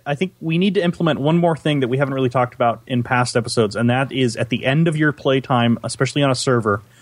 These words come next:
um, or, or, uh, when you're playing single player on a server, you know, you're going into a situation you're not confident about where you're gonna come out of.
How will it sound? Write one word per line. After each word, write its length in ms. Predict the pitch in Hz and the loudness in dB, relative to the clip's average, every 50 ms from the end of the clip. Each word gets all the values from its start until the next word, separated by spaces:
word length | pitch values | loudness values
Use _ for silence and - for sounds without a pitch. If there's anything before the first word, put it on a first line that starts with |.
| - - _ _ _ | -20 -20 _ _ _
um, 520 | - 117 117 113 110 104 98 95 92 - - - _ - | 0 2 2 2 2 2 0 -2 -6 -8 -12 -20 _ -4
or, 100 | 127 123 | 0 0
or, 380 | 117 123 143 135 131 127 - 90 | 2 2 2 2 2 0 -2 -4
uh, 100 | 127 123 - - - - 110 | -6 -6 -6 -8 -12 -10 -6
when 140 | 127 147 160 165 | -4 -2 0 0
you're 60 | 156 | 0
playing 180 | 196 185 170 | 0 0 0
single 200 | - - 196 185 | 0 0 0 0
player 220 | 165 190 180 175 170 | 0 0 2 2 2
on 60 | 160 | 0
a 60 | 156 - | 0 -2
server, 420 | - 160 156 143 147 143 131 123 | -2 -2 0 0 0 0 0 0
you 120 | 107 131 127 | 0 -2 -2
know, 100 | 127 127 | 0 0
you're 240 | 127 131 135 131 120 | 0 0 0 0 0
going 220 | 135 147 156 160 | 0 0 0 2
into 80 | 151 143 | 0 0
a 40 | |
situation 400 | 127 - 131 - 139 127 117 123 123 | -2 -4 -4 -2 -2 -2 0 0 0
you're 80 | 120 120 | 0 0
not 160 | 123 120 - - _ _ - | 0 -2 -4 -10 _ _ -16
confident 500 | - - 139 131 135 - - 123 120 117 | -4 -2 -2 0 0 0 0 0 0 2
about 160 | 113 110 104 | 0 0 0
where 100 | 113 117 | 0 0
you're 80 | 113 | 0
gonna 140 | 110 117 113 | 2 0 -2
come 160 | 113 - 117 | -2 -2 0
out 140 | 107 107 104 | 0 0 0
of. 100 | 101 - | 0 -4